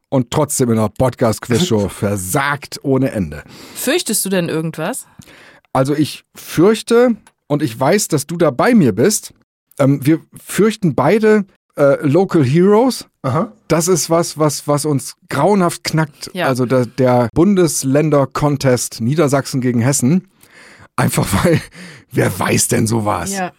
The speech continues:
Speaker 1: Ist das nicht auch eine Sendung in der A R D? Wer weiß denn sowas?
Speaker 2: <laughs> Ja, Geografie und Politik, das sind so die Sachen, die kann ich überhaupt nicht.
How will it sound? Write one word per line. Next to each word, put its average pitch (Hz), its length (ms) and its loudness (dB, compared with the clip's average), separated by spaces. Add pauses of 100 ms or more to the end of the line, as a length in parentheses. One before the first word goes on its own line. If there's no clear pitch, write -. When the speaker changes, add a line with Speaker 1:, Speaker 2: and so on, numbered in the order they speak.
(120)
Speaker 1:
Ist 113 140 -4
das 123 120 2
nicht 131 120 2
auch 127 120 2
eine 110 100 0
Sendung 113 360 0
in - 60 0
der - 120 -2
A - 140 -2
R 117 120 0
D? 113 160 0
Wer 107 160 -2
weiß - 240 -2
denn - 160 0
sowas? - 600 -2
Speaker 2:
<laughs> 214 60 -10 (1080)
Ja, 196 200 0
Geografie 214 760 -2
und 254 140 -2
Politik, 208 580 -6 (140)
das 185 220 -6
sind 196 200 -8
so 185 320 -4
die 180 180 -8
Sachen, 185 420 -4
die 185 120 -14 (280)
kann 208 180 -2
ich 190 120 -2
überhaupt 180 420 -2
nicht. 143 280 -8